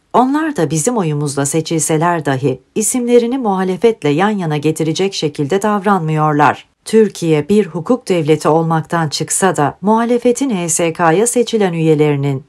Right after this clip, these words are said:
Türkiye bir hukuk devletiymiş gibi davrandığını öğrenmiş oldum. Kendi kendime, "Belki de ahmak olan biziz." dedim.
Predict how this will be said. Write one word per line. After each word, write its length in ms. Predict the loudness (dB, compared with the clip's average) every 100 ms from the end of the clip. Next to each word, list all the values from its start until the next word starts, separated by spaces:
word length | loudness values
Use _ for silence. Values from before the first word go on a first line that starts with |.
| -6
Türkiye 500 | -2 -2 0 0 0
bir 160 | -2
hukuk 400 | -4 -4 -4 -2
devletiymiş 680 | 0 2 4 2 0 -2 -6
gibi 260 | -4 -2 2
davrandığını 680 | 2 2 -2 0 0 0
öğrenmiş 600 | 0 0 0 -2 -4 -2
oldum. 460 | 0 2 2 0 -2 _
Kendi 400 | -6 -2 0 0
kendime, 600 | 0 -4 -2 0 0 -2 -6 _ _ -4
"Belki 400 | -4 -4 -4 -2
de 100 | 0
ahmak 440 | 0 0 -2 0
olan 300 | 0 0 0
biziz." 500 | 0 0 0 -2 -4 _
dedim. 380 | 2 2 2 -2